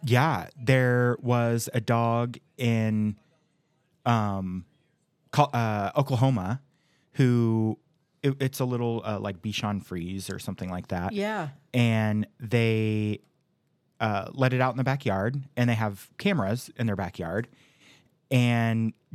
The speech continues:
Speaker 1: very shortly after the dog went outside, two coyotes show up and start attacking this poor dog. But Binks, uh, the, the people's cat, which it's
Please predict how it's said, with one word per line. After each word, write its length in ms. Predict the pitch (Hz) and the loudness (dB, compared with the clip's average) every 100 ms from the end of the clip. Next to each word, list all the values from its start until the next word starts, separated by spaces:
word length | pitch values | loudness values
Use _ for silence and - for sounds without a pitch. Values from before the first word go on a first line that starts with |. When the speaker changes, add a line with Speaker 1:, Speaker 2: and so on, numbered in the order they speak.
| 120 _ - | -16 _ -20
Speaker 1:
very 380 | 117 123 165 170 | -6 0 2 2
shortly 420 | - 147 120 113 | 0 -2 -2 -2
after 280 | 107 110 107 | -2 -4 -4
the 80 | 104 | -2
dog 360 | 104 101 98 - | 0 -2 -4 -6
went 140 | 113 | -4
outside, 520 | 104 - 113 101 90 - | -4 -4 -2 -2 -4 -4
two 440 | - 117 117 117 | 0 2 2 -2
coyotes 440 | - 107 101 92 87 | -2 0 0 -2 -4
show 240 | - 98 | -2 -2
up 280 | 92 92 - | -2 -6 -8
and 160 | 110 98 | -8 -6
start 280 | - 98 - | -4 -4 -6
attacking 500 | 107 110 95 110 107 | -6 -4 -4 -4 -4
this 140 | 101 | -4
poor 220 | - 110 101 | -4 -4 -2
dog. 380 | 87 90 123 139 - _ _ _ _ - | -2 -2 -4 -8 -16 _ _ _ _ -6
But 560 | 98 160 123 104 - _ 101 | 2 2 2 0 -4 _ -2
Binks, 720 | 139 147 123 135 - - - - _ _ _ _ _ - | 2 2 2 -2 -6 -8 -8 -12 _ _ _ _ _ -4
uh, 300 | 104 98 107 - | -2 -2 -6 -10
the, 380 | 104 107 101 98 - _ _ _ _ | -4 -2 -2 -6 -10 _ _ _ _
the 80 | 113 | -4
people's 340 | - - 101 | -2 -2 -4
cat, 360 | - 135 127 104 | -2 0 0 -2
which 180 | 120 - | -4 -4
it's 180 | - | -8